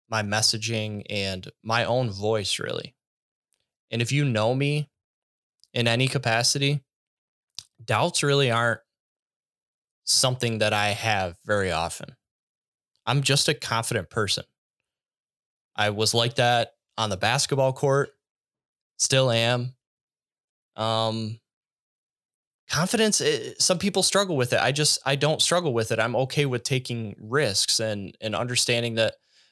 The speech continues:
I might not be good at something, but that I can go out and try it. Or if it's something that I think I might be good at, then I kinda just think I'm, I'm gonna do it well and that I should give it a try.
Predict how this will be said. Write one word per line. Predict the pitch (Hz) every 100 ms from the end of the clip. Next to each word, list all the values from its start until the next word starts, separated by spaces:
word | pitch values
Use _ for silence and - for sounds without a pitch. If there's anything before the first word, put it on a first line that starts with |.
| _
I | 123
might | 127 131
not | 127 123
be | 123
good | 127 139
at | -
something, | 123 110 123
but | 110
that | 117 113
I | 113
can | 117
go | 110
out | 113 110
and | 110 101
try | - 135 113
it. | 117 -
Or | 135 131 117
if | - 117 -
it's | 113
something | - 131 131 123
that | 117 110 - _ _ _ _ -
I | 120
think | 131 139
I | 131
might | 123 113
be | 113
good | 110
at, | 117 131 123 - _ _ _
then | 131 135
I | 135
kinda | 156 165 160
just | 156 151
think | 156 160
I'm, | 160 147 _ _ _ _ _ _
I'm | 131
gonna | 160 160
do | 156 170
it | 135
well | 165 180 - - _
and | 113
that | 123 127
I |
should | 131 139
give | 139 147
it |
a | 139
try. | - 160 120